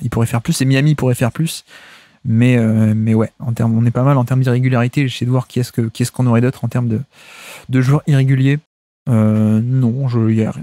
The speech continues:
personne d'autre qui, qui vient à l'esprit.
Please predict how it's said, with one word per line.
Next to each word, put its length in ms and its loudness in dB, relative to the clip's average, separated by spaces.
personne 260 0
d'autre 160 0
qui, 180 -6
qui 160 -6
vient 420 2
à 60 -4
l'esprit. 540 -4